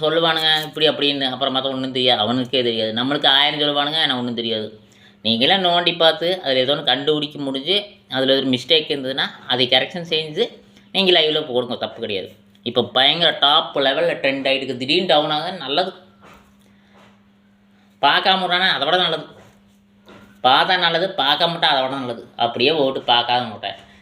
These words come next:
நம்ம பார்க்குறவங்க எப்போ பாரு நம்ம வீடியோ பார்ப்பாங்க. நல்ல புரிதல் இருக்கு, அறிதல் இருக்கு.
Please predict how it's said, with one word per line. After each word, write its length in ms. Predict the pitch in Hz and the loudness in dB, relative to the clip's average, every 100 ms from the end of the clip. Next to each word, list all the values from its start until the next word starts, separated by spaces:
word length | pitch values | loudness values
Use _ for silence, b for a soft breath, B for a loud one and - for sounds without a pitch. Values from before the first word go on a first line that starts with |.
| B | B
நம்ம 160 | 127 131 | -2 2
பார்க்குறவங்க 580 | 135 151 175 160 156 | 6 4 4 0 0
எப்போ 260 | 175 165 143 | -2 -2 -2
பாரு 200 | - 156 | 0 0
நம்ம 200 | 156 143 | 0 -4
வீடியோ 300 | 127 139 151 | -4 -2 -2
பார்ப்பாங்க. 460 | 143 127 127 127 139 160 - - | 2 0 2 -2 -2 -6 -10 -10
நல்ல 240 | 117 120 | -4 -2
புரிதல் 340 | - 135 135 | 0 0 2
இருக்கு, 380 | 131 123 156 156 | 2 2 0 -2
அறிதல் 300 | 117 117 123 | 0 0 0
இருக்கு. 500 | 113 107 - - - | -2 -4 -4 -4 -6